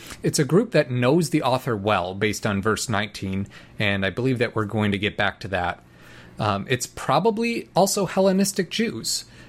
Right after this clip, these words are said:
based on, um, the author's use of the Greek translation and Greek in writing to them. If it were, um, Jews in Judea, in Jerusalem, then he may, the author may have used Aramaic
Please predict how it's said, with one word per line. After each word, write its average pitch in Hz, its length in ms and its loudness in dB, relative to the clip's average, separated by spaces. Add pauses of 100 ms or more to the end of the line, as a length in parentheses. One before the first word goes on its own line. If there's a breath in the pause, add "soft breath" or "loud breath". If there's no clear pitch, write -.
(120)
based 151 320 2
on, 131 440 2 (480)
um, 104 440 -2
the 123 140 0
author's 135 480 0
use 151 360 2
of 123 140 -6
the 113 80 0
Greek 104 240 -4
translation 104 800 -2 (260 loud breath)
and 113 240 -2
Greek 123 520 -2
in 123 180 0
writing 127 320 2
to 113 120 -8
them. - 300 -10
If - 240 -4 (140)
it 123 200 0
were, 107 400 2 (640 loud breath)
um, 95 380 -4 (360)
Jews 123 600 2
in 113 380 0
Judea, 127 640 2
in 113 140 0
Jerusalem, 120 680 0 (380 loud breath)
then 113 300 0
he 117 260 0
may, 110 420 2
the 123 240 0
author 113 300 2
may 107 260 0
have 104 260 -2
used 104 540 0 (140)
Aramaic 101 640 0